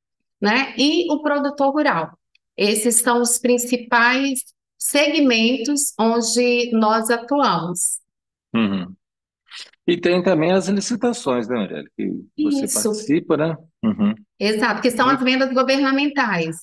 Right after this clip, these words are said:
Speaker 2: É, exato, é, perdão, é as vendas go-,
Speaker 1: <laughs>
Speaker 2: governamentais. Eu tava na minha cabeça esperando você falar licitação, porque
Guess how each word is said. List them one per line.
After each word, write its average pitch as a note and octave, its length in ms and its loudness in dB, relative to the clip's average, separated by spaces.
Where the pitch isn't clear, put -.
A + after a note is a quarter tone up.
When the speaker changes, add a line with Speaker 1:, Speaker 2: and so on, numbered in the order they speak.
Speaker 2:
É, A#2 200 0
exato, G2+ 360 0
é, G2+ 100 -6
perdão, G2+ 380 -4
é G2 260 -4
as F#2 80 -6
vendas G#2+ 320 -2
go-, A2+ 260 -6
Speaker 1:
<laughs> - 60 -20
Speaker 2:
governamentais. G#2 800 -10
Eu G2 200 -14
tava A2+ 460 0
na G#2 100 -2
minha G#2+ 120 0
cabeça A#2 340 -2
esperando A#2 300 0
você A#2 100 -12
falar A2+ 180 0
licitação, B2 840 -4
porque A#2+ 340 -8